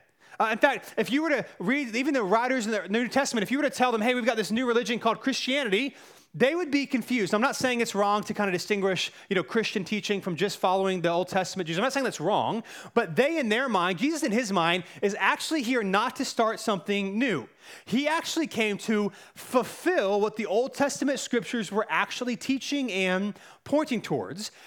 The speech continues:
and Nicodemus is missing it. It's kind of like he's saying, "Nicodemus, you're the reverend, you're the doctor, you're the pastor guy. How can you not come and see that I'm fulfilling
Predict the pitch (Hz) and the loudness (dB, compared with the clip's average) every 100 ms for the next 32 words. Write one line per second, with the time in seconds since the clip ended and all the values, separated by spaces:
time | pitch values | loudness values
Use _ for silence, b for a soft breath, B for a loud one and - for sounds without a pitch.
0 | B 208 208 262 254 160 269 339 170 143 | B 0 2 2 0 0 0 0 0 -2
1 | - - - b b 214 196 277 - 151 | -6 -12 -16 b b -2 0 0 0 -4
2 | - _ _ _ B 202 - 320 330 208 | -6 _ _ _ B -2 2 2 4 2
3 | 202 196 247 - 247 220 220 220 254 220 | 2 2 0 2 0 2 0 0 0 0
4 | 147 - 269 285 214 240 226 240 220 196 | 0 0 2 2 2 2 2 0 0 0
5 | 262 180 214 233 - 240 208 269 - 240 | 2 4 2 2 0 0 2 0 2 0
6 | 226 - 220 220 208 208 214 B B B | 0 -2 0 2 2 2 -2 B B B
7 | - 285 294 311 311 269 - - 247 220 | 2 4 4 0 2 0 0 0 2 0
8 | - 269 208 196 220 240 - 175 - - | 0 0 2 4 2 0 -2 -4 -4 -2
9 | 302 156 165 233 | 0 2 0 -4